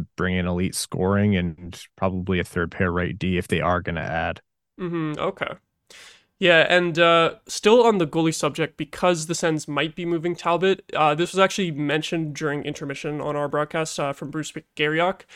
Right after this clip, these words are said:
Speaker 2: Uh, he threw out Nedeljkovic's name as a potential stopgap if we do move on from Talbot, 'cause we'll need someone else, uh, just to finish the season since Forsberg is totally out.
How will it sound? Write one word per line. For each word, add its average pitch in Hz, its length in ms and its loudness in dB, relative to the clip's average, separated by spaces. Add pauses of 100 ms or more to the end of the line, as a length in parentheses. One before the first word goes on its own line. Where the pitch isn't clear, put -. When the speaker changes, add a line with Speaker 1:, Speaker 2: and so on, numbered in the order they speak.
(200)
Speaker 2:
Uh, 151 400 8
he 208 320 0
threw 220 340 2
out 175 200 8
Nedeljkovic's 156 600 -2
name 147 360 -4
as 151 160 -4
a 156 40 -6
potential 156 440 -10
stopgap 165 720 0
if - 200 -6
we 160 120 -4
do 143 240 -6
move 160 200 -2
on 165 200 0
from 170 360 0
Talbot, 165 380 0
'cause 151 160 -8
we'll 156 100 -2
need 151 220 -2
someone 143 240 -4
else, 143 260 -6
uh, 147 100 -6
just - 200 -10
to 139 80 -10
finish 139 340 -8
the 156 100 -10
season 147 360 -10
since 139 180 -12
Forsberg 139 560 -6
is 139 140 -10
totally 139 340 -6
out. 175 300 0